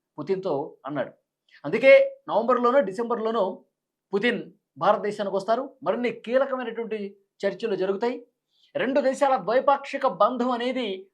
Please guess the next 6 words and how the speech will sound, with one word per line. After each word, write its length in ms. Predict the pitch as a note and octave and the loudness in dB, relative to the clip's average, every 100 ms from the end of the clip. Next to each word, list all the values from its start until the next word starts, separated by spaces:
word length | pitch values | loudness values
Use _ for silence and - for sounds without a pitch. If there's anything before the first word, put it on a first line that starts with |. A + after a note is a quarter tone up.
| - | -8
మరింత 500 | D3 A3 B3 - A#3 | -4 -2 -4 0 0
బలపడే 560 | E3 F#3+ G#3 G#3+ G#3 E3+ | 0 -2 -2 -2 -2 -2
అవకాశం 460 | F3+ F#3 F3 G#3 G3+ | -4 -4 -8 -8 -6
చాలా 140 | D#3+ | -6
స్పష్టంగా 760 | D3+ - D#3 - D#3+ D3 G3 - _ E3+ | -6 -8 -10 -10 -12 -6 -6 -8 _ -6
కనిపిస్తుంది. 560 | D3 C#3+ C#3+ G#2+ - | -6 -8 -14 -18 -20